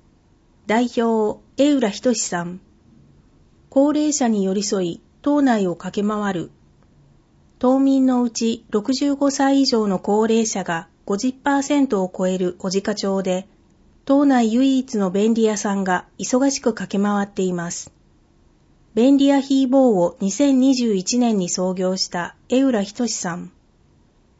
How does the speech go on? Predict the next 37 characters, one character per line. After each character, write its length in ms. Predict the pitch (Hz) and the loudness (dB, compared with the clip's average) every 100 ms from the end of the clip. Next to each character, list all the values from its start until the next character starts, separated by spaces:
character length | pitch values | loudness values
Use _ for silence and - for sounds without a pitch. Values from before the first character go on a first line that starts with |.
| _ - | _ -4
高 280 | 226 247 | 2 4
齢 200 | 247 247 | 4 4
化 140 | 240 226 | 2 0
や 240 | 214 226 - | 0 -2 -4
人 280 | 240 269 | 0 2
口 180 | 269 269 | 4 2
減 240 | 262 262 254 | 4 2 2
少 300 | 247 247 240 | 0 2 0
を 80 | |
背 180 | 196 220 | -2 -4
景 300 | 214 214 208 | 0 0 0
に、 260 | 202 196 - _ - | -2 -4 -10 _ -6
暮 160 | - 254 | 0 0
ら 60 | |
し 120 | 262 269 | 0 0
の 120 | 269 | 0
サ 120 | 262 | -2
ポ 220 | 262 269 | 0 0
ー 40 | 262 | 2
ト 120 | 202 | -2
や 260 | 170 170 - _ - | -4 -8 -14 _ -4
困 220 | 202 247 | 0 2
り 100 | 262 | 2
ご 140 | 269 | 2
と 100 | 269 | 2
の 140 | 208 247 | 0 2
解 200 | 233 233 | 0 0
決 280 | 226 220 | -2 -2
に 200 | 208 208 208 | -4 -4 -6
力 380 | - 240 277 | -4 0 2
を 60 | 247 | 0
注 320 | 202 185 202 | -2 -4 -4
い 80 | 190 | -4
で 80 | 185 | -4
い 120 | 180 | -4
ま 180 | 165 170 | -6 -10
す。 200 | - | -12